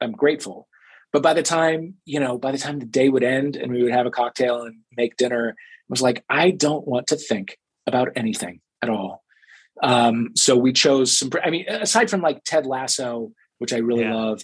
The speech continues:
Speaker 2: Yeah.
Speaker 1: Um, we really went for, you know, the Bachelor franchise, and we, you
Speaker 2: Really?
Speaker 1: know,
Speaker 2: You went that
Speaker 1: oh,
Speaker 2: dark.
Speaker 1: yeah.
Speaker 2: You went that dark. Why did you watch,
Speaker 1: Yeah,
Speaker 2: uh,
Speaker 1: it
Speaker 2: did you
Speaker 1: always
Speaker 2: just watch Bachelor in Paradise?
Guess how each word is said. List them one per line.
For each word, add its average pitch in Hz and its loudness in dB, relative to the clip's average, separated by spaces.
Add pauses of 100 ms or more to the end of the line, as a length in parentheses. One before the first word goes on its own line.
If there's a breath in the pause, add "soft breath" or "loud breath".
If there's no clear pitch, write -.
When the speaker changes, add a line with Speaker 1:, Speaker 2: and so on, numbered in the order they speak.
Speaker 2:
Yeah. 107 -8
Speaker 1:
Um, 120 -2 (100)
we 151 0
really 269 0
went 180 0
for, 135 2
you 151 -2
know, 117 -4 (280)
the 131 0
Bachelor 113 -2
franchise, 90 -4
and 104 -6
we, 117 4
you 113 0
Speaker 2:
Really? 123 2
Speaker 1:
know, 110 0
Speaker 2:
You 240 0
went 262 0
that 233 4
Speaker 1:
oh, 160 4
Speaker 2:
dark. 156 4
Speaker 1:
yeah. 117 -6
Speaker 2:
You 202 -2
went 185 -6
that 180 -4
dark. 160 -8
Why 165 0
did 165 -4
you 196 0
watch, 208 2
Speaker 1:
Yeah, 226 4
Speaker 2:
uh, 226 0
Speaker 1:
it - -2
Speaker 2:
did 247 -4
you 294 -2
Speaker 1:
always 339 -4
Speaker 2:
just - -4
watch 208 -2
Bachelor 190 -2
in 170 -10
Paradise? 208 -8